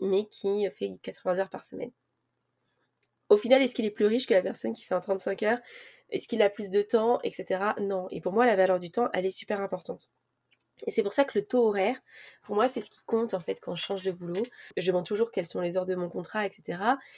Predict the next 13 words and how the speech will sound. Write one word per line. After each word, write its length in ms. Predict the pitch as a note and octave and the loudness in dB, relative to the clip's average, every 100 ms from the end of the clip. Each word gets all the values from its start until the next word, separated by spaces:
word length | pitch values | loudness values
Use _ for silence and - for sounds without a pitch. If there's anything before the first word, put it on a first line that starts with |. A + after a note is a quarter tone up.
| - _ - | -20 _ 0
Et 60 | |
il 40 | F3+ | 2
y 20 | |
a 120 | F#3+ | 4
des 100 | G3 | 2
boulots, 320 | F3+ G#3 A#3+ | 2 2 6
on 100 | A3+ | 6
m'a 120 | F3+ | 4
demandé 260 | E3 D#3+ E3 | 0 -2 -4
quarante-deux 480 | F#3+ F3 E3+ E3 F3+ | -6 -6 -6 -4 0
heures, 260 | A#3 B3+ | 4 4
d'autres 180 | G#3 G3 | 2 -2
trente-neuf, 540 | - F3 - A3 C4+ | -2 -8 -2 2 2